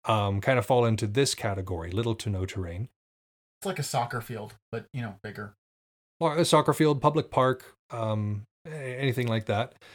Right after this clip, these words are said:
Speaker 1: And, and some, uh, depending on the, the tournament that you go to in something like forty K or other types of, uh, you know, intellectual wargaming, you might see this.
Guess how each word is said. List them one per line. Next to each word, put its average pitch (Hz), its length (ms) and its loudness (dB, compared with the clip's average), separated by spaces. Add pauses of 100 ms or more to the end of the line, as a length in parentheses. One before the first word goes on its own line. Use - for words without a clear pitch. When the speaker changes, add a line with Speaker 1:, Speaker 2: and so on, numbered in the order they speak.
(420)
Speaker 1:
And, 180 200 4
and 185 220 4
some, 247 400 6 (340)
uh, 170 180 -4 (300)
depending 202 360 6
on 160 100 6
the, 123 440 6 (140)
the - 60 -6
tournament 160 400 2
that 110 80 -4
you 107 100 4
go 104 160 4
to 113 200 -2
in 110 80 0
something 113 280 -2
like 101 180 -2
forty 110 260 0
K 104 220 -6
or 107 200 -4
other 107 160 0
types 101 300 -4
of, 101 180 -6 (400)
uh, 92 360 -6 (260)
you 139 100 0
know, 107 120 -2
intellectual 131 540 0
wargaming, 95 580 -4 (1300)
you 156 180 4
might 165 260 4
see 139 120 2
this. - 380 -4